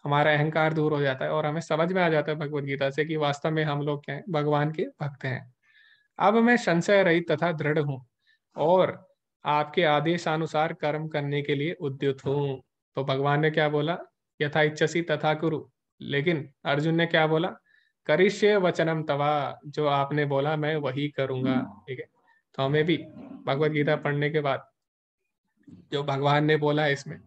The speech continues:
उसका पालन करना है अपने जीवन में, केवल सुनना नहीं है भगवत गीता को।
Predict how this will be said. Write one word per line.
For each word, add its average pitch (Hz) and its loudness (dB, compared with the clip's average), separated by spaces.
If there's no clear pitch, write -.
उसका - -4
पालन 170 2
करना 139 -2
है 131 -4
अपने 139 -6
जीवन 131 -4
में, - -16
केवल 175 2
सुनना 160 0
नहीं 151 0
है 143 -2
भगवत 131 -4
गीता 127 -6
को। - -20